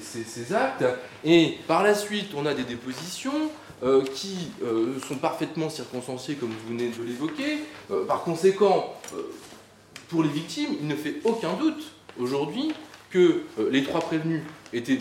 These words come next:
non seulement présents, euh, le jour, euh, de, euh, l'incendie, euh, qu'ils sont montés sur le toit à l'aide, euh, des palettes de bois, ainsi qu'ils l'expliquaient, euh, euh, lors de leur, euh, garde à vue. Et, euh,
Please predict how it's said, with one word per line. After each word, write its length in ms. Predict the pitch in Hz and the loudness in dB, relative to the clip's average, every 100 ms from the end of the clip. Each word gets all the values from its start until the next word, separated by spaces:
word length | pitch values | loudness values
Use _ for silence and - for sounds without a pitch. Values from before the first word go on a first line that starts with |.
| 113 | 2
non 100 | 139 | 2
seulement 360 | 175 156 151 | 4 4 4
présents, 540 | 147 147 135 151 147 - - 104 | 0 -2 0 0 0 -4 -8 0
euh, 240 | 110 107 123 | 2 2 0
le 180 | 127 131 | -2 0
jour, 340 | 147 147 - - 107 | 0 0 0 -6 -6
euh, 160 | 104 90 117 | -6 -8 -4
de, 120 | 127 | -2
euh, 240 | 123 107 104 | -2 -2 -4
l'incendie, 640 | 110 151 180 254 320 302 - - 117 | -4 -4 -2 2 0 0 -10 -4 4
euh, 160 | 123 - | 4 4
qu'ils 180 | - 170 | 0 0
sont 280 | - 185 175 127 | 6 6 6 4
montés 340 | 156 156 160 | 4 6 4
sur 220 | 156 - | 4 2
le 140 | 120 120 | 2 2
toit 500 | 147 147 143 - - | 6 6 6 2 2
à 100 | 160 | 6
l'aide, 380 | 170 175 120 113 - - | 10 8 8 0 -2 0
euh, 80 | 113 | 2
des 140 | 117 139 | 6 6
palettes 540 | 151 156 156 151 123 | 8 6 4 2 -2
de 60 | 135 | 0
bois, 540 | 139 160 156 147 - - | 4 8 8 6 0 2
ainsi 300 | 127 - 160 151 | 2 2 -4 -6
qu'ils 140 | 127 | 0
l'expliquaient, 640 | 123 127 - 135 - 156 156 - - | 0 0 -6 -2 8 8 8 2 0
euh, 40 | 110 | 2
euh, 360 | 110 110 120 120 | 2 2 0 2
lors 300 | 147 151 - | 4 4 2
de 80 | 123 | 0
leur, 160 | 117 117 | 0 0
euh, 260 | 107 104 | -2 -2
garde 200 | 120 120 | 0 0
à 180 | 131 - | -2 -2
vue. 160 | 320 339 - - - | 0 0 -4 -10 -2
Et, 320 | 175 170 - - - | 0 0 -2 -10 -4
euh, 140 | 123 | -2